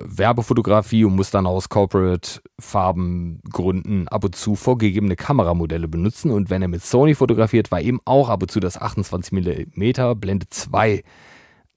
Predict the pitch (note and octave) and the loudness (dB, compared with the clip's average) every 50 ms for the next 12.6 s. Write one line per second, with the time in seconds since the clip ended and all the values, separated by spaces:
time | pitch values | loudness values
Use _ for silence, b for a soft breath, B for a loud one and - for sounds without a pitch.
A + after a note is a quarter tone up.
0 | _ - G2+ A2+ A2+ - C3+ A2+ - G#2+ G2+ - - - C#3+ C#3+ - A#2 G#2 - | _ 0 0 0 0 -2 -4 -4 -2 -2 -4 -2 -2 -2 -2 2 2 2 4 4
1 | G#2+ G#2+ A2 G#2+ G#2 G2 F#2+ F2+ F#2 G2+ - - F#2 F2 F2 G2 - - F2 F2+ | 4 2 2 2 0 0 0 0 0 -2 -2 -2 -2 -2 -2 -2 -4 -4 -6 -4
2 | F#2 F#2 F2 F2 E2+ - G#2 G2+ - - A2 F#2+ - - G#2 - - F#2+ F#2 G2+ | -2 -2 -2 -2 -4 -4 -6 -2 -2 0 -2 0 0 0 0 0 0 0 2 2
3 | A2+ G#2+ G2 F2 - - A2 G#2+ G#2+ G#2 F2+ F2+ F2+ - G2 F#2+ - - - G2 | 2 2 0 0 0 2 2 4 4 4 2 0 -2 -4 -8 -10 -8 -4 -4 -4
4 | F2+ - G2 F#2+ G2 G2+ - - - B B B B B B B B B B B | -2 0 0 2 2 0 0 -4 -10 B B B B B B B B B B B
5 | B B B B B _ - - B2+ A#2 F#2 E2+ - - G2 F2+ D#2+ - A#2+ - | B B B B B _ -4 0 0 2 2 0 -2 -2 -2 -4 -2 -2 -4 -2
6 | - - A#2+ C3+ F#3 - - - _ _ _ _ _ _ - - - F2+ F#2+ F2+ | 2 2 2 2 2 0 -4 -10 _ _ _ _ _ _ -14 -12 -8 -6 -4 -4
7 | E2+ F#2 - - G2 F#2+ G2 G2 G2 G2 - A2+ A#2+ B B B B B B B | -4 -6 -6 -4 -2 -2 0 0 0 0 -2 -4 -6 B B B B B B B
8 | B B B B B _ _ C3 B2+ B2 B2 B2 B2 B2 A#2+ B2 C#3 D#3+ A3 E3+ | B B B B B _ _ 4 4 6 6 6 6 4 4 2 2 4 4 4
9 | G#2 F2+ - _ - A2 G2 B2+ C3 C#3 C#3 C3+ B2+ - - - B2 C3 B2 C#3+ | 4 2 0 _ 0 4 4 4 4 4 2 -2 -4 -6 -2 0 0 2 4 2
10 | B2+ - - _ _ _ _ _ _ _ _ _ _ _ _ - - A2 A#2 B2+ | 2 0 -6 _ _ _ _ _ _ _ _ _ _ _ _ -6 -4 -2 -2 -2
11 | - - A#2+ A2 G#2+ A#2 A2 G#2 G2 F#2 - G#2+ G#2 F#2 F#2 - - F2+ F2 F#2+ | -2 -2 -2 0 2 2 2 2 0 0 0 0 0 0 -2 -4 -6 -6 -4 -4
12 | G2 - - F#2+ F2+ F2+ F2 F2 F2+ F2+ - | -4 -2 0 0 2 2 0 0 -4 -4 -6